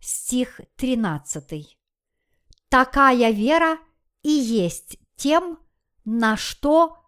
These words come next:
должен надеяться праведник. Праведный человек – живёт в надежде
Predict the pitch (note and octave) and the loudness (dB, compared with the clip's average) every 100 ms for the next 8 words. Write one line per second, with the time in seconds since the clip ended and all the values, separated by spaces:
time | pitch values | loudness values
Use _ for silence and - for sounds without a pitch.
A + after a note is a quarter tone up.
0 | _ G3+ A3+ B3 A#3 A3+ G#3 G#3 G3+ F#3+ | _ 2 6 6 4 0 -4 -2 -2 -2
1 | A#3+ C4+ C4 C4 - A#3+ A3+ _ _ _ | -2 0 0 -4 -4 -4 -4 _ _ _
2 | _ - F#3 D3+ D3 C#3+ D3 C#3 - - | _ -8 -6 -6 -8 -12 -14 -16 -20 -20
3 | _ _ _ _ _ - - A3+ D4 F#4 | _ _ _ _ _ -20 -6 0 2 2
4 | F#4+ E4+ E4+ E4 - D#4+ D#4+ A3+ F#3+ - | -2 -4 -6 -6 -4 2 2 2 -4 -8
5 | - _ _ _ _ _ _ G3+ G3 C4+ | -18 _ _ _ _ _ _ -8 -2 0
6 | D4 E4 E4 C4 B3 B3+ A#3+ G3 C#4+ E4+ | 2 0 -2 -6 -2 -2 -2 -2 -2 -2
7 | C#4 D#4+ D#4+ | -4 -2 -2